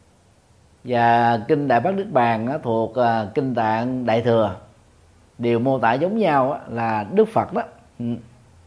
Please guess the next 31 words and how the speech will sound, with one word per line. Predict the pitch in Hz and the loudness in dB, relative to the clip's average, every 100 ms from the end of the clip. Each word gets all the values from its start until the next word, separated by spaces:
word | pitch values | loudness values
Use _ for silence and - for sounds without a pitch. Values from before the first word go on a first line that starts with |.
| _ _ _ _ - _ _ _ _ | _ _ _ _ -20 _ _ _ _
phải | 113 120 | 0 2
trở | - 120 110 165 254 - - - - _ | 2 4 8 8 6 2 -12 -20 -20 _
tư | 180 160 143 | 4 4 4
thế | 185 | 4
của | 240 185 | 4 2
cơ | 180 139 | 2 0
thể | 113 117 | 2 -2
nằm | 156 107 92 - _ _ _ _ _ _ _ _ _ _ _ _ _ _ | -4 -6 -8 -16 _ _ _ _ _ _ _ _ _ _ _ _ _ _
nhiều | 127 139 | 2 4
lần. | 135 110 98 - - _ - | 6 4 2 -16 -20 _ -14
À, | 113 | -4
trong | 135 135 | -2 0
kinh, | 135 127 127 | 0 0 0
à, | 131 127 | 0 0
Đại | 120 117 | 0 0
Bát | 151 | 0
Niết | 180 | 0
Bàn | 131 110 113 | 0 0 2
Bali, | 127 139 127 120 107 | 2 2 2 -4 -8
à, | 107 | -4
nhiều | 107 110 | -2 0
lần. | 107 98 - - _ _ | 0 -2 -12 -20 _ _
Còn | 110 107 | -8 -4
trong | 127 123 | -4 -2
Đại | 113 | -2
Bát | 113 156 | -2 0
Niết | 180 131 | -2 0
Bàn | 113 107 107 | 0 0 0
Đại | 110 | 0
Thừa | 117 120 110 | 4 4 4
đó | 147 | 0